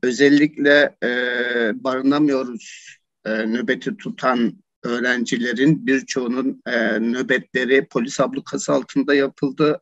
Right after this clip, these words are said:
ve aynı zamanda öğrenciler, e, gözaltına alındılar. Kırk bir tane öğrenci gözaltına alındı. Bu gözaltı darp edilerek ve yerlerde sürüklenerek ters kelepçelerle gözaltına alındılar.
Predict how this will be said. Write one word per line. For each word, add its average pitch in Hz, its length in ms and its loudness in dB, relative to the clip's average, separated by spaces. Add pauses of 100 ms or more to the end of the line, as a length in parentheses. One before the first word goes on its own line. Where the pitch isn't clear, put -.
(140)
ve - 80 -2
aynı 127 420 -2
zamanda 127 720 0 (480)
öğrenciler, 127 1000 0
e, 113 520 -2
gözaltına 127 720 -4
alındılar. 110 640 -4
Kırk - 260 -12
bir 120 180 -4
tane 120 240 -4
öğrenci 117 640 -4
gözaltına 110 640 -4
alındı. 110 460 -4 (380)
Bu 165 200 4
gözaltı 156 720 4 (200)
darp 147 300 2
edilerek 135 580 0
ve 135 60 0
yerlerde 135 580 -2
sürüklenerek 127 960 -4
ters 160 260 -2
kelepçelerle 117 840 -2
gözaltına 110 680 -8
alındılar. 131 800 -2